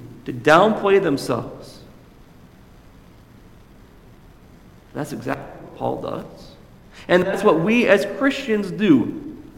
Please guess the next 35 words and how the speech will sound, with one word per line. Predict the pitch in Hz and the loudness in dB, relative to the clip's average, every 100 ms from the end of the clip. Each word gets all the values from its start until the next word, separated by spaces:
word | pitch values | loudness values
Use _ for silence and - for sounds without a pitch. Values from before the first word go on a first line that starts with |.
| - - - - - - - - - - - - - | -20 -20 -20 -20 -20 -20 -20 -20 -20 -20 -20 -20 -18
Because | - 165 160 | 0 2 2
the | |
way | 135 151 220 | 2 4 4
the | 240 208 | 0 -4
Lord | 160 170 202 | -2 0 0
works | - 107 110 - - | -2 -4 -4 -6 -12
is | 170 156 | -12 -4
not | 147 180 247 - | 2 2 2 -6
the | 185 | -10
way | 175 139 156 | -2 2 2
the | 170 | 0
world | - 214 220 110 - - - - - - - - - - | -4 -2 0 0 -2 -12 -18 -20 -20 -20 -20 -20 -20 -10
works. | 120 - - - - - - - - - - - - - - - - - | -8 -8 -12 -20 -20 -20 -20 -20 -20 -20 -20 -20 -20 -20 -20 -20 -20 -14
What | - | -10
is | 123 | -10
bad | 123 - 110 160 | -10 -4 -2 -2
is | 165 | -4
actually | 120 120 - 135 139 | -6 -10 -12 -10 -6
good. | 135 110 104 | -2 -2 6
What | 151 | 8
is | 160 | 8
considered | - 156 156 185 175 | 4 -2 -2 0 2
a | 143 | 2
thorn | 139 196 233 247 | 0 4 6 6
in | 233 | 2
the | - | -2
flesh, | 202 208 285 - - - | 4 4 4 -4 -12 0
well, | 170 | 0
God | 156 160 220 208 196 | 6 6 6 4 0
uses | 226 202 170 180 | -2 2 2 2
to | 196 | -4
his | - 220 214 208 - - - - - | -8 -8 -4 -2 -4 -14 -20 -20 -16
and | 170 | -12
to | 185 | -6
our | 143 156 156 156 156 | 0 2 2 0 -4